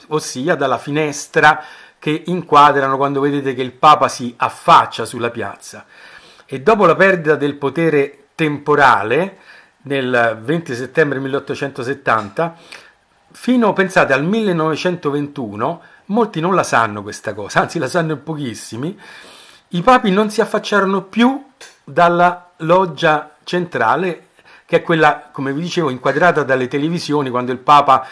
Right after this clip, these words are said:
ad esempio, nell'Angelus domenicale si affaccia, no? Quella finestra lì.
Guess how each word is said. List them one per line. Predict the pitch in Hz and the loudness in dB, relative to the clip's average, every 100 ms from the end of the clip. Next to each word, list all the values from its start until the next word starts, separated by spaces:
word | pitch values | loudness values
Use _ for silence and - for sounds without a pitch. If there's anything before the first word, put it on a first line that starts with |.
| - | -18
ad | - 127 | -10 -8
esempio, | 123 160 139 | -6 -6 -2
nell'Angelus | 127 135 147 135 139 120 | -2 2 2 0 -4 -4
domenicale | 120 131 131 131 185 160 123 | -6 -6 -4 0 6 6 6
si | 113 | -2
affaccia, | 113 - 165 120 - 104 | -8 2 4 4 0 -10
no? | 131 208 | -4 -4
Quella | - 180 135 | -2 -4 -2
finestra | 131 113 - 90 | -4 -8 -12 -18
lì. | 85 95 | -20 -20